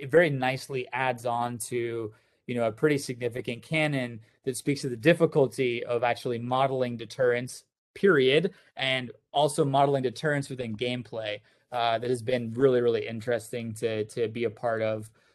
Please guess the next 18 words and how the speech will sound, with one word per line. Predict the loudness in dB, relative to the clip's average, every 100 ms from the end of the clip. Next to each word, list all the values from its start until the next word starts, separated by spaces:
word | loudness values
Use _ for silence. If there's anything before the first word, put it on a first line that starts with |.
| _
Um, | -4 -2 0 0 -2 -6 -10 -2
inside | -2 2 4 8
of | 8
our | 6 6
war | 6
game | 4 2 -2
environment, | 0 0 2 0 -4 -10
we've | -10
had | -6 -4
to | -4
create | -2 0 2
a | 0
threat | -2 0 0
space | -2 0 2 2 -2 -18 _ _ _
and | -4 -4
an | -2
action | -2 -2 -4 -6
space, | -2 0 2 0 -2